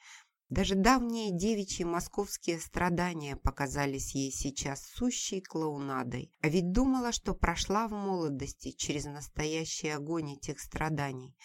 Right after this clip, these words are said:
что он выжег тогда всю душу, испепелил дочисто. Черта с два! Тихо встала с кресла, подошла к темному окну.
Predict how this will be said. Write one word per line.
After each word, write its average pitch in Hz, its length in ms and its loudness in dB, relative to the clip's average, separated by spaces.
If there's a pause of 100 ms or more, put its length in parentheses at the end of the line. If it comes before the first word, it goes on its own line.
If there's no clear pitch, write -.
(300)
что - 260 2
он 202 180 2
выжег 190 420 0
тогда 160 400 2
всю 170 300 -2
душу, 151 580 -4
испепелил 160 760 2
дочисто. 143 760 -6 (200)
Черта 175 520 0
с 160 80 -4
два! 127 600 -2 (460)
Тихо 254 280 4
встала 135 420 0
с - 120 -8
кресла, 180 580 -2
подошла 156 460 2
к - 100 -16
темному 143 600 -6
окну. 123 440 -10